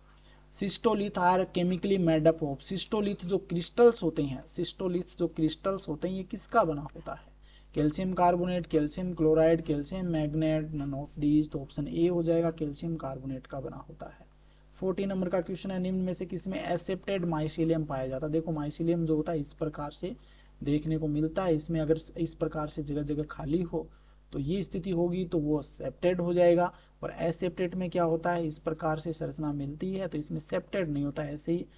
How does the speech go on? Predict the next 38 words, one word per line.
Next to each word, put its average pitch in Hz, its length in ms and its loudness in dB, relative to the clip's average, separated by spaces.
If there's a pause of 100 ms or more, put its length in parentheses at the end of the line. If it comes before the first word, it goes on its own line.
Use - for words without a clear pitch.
(300)
आ, 135 120 -4
उसमें 160 400 -2
क्या 160 140 2
होता 156 220 -2
है, 185 220 -4
आ, 139 280 -4
जो 139 460 -6 (460)
अ, 127 60 -10
द्रव 139 480 4
भरा 160 200 4
रहता 165 220 4
है 180 40 4
और 175 60 4
उसमें 170 240 0
बहुत 147 220 0
सारे 165 200 0
केंद्रक 131 460 -2
मिलते 123 300 -8
हैं, 143 60 -2
जबकि 147 260 -4
septate 160 420 2
में 165 120 0
केंद्रक 160 380 0
बटे 143 240 -4
होते 131 260 -10
हैं 127 100 -4
आपस 123 300 -12
में। 139 120 -6
तो - 100 -6
एसेप्टेट 170 540 -6
mycelium 156 500 -2
इसमें 151 260 -6
किसका 156 300 -6
होता 156 200 -2
है? - 60 -12
Puccinia 165 560 -4
aegagrus, 147 640 -2 (420)
albugo, 151 540 2